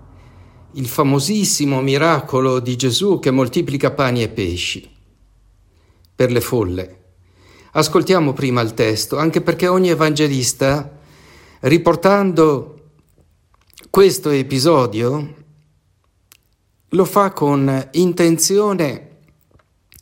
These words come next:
e con testi tutti suoi.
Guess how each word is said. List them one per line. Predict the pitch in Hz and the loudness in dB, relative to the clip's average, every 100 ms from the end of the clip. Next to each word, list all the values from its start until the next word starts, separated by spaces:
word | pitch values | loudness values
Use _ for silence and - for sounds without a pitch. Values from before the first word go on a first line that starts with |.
| - - - - - | -20 -20 -20 -20 -6
e | - 214 | 4 4
con | 220 165 147 | 4 0 0
testi | 147 202 190 - 151 139 135 - _ | 2 2 2 -2 -2 -4 -6 -14 _
tutti | 233 - 135 | -4 -2 -2
suoi. | - 107 85 85 101 - | 0 -2 -2 -4 -10 -20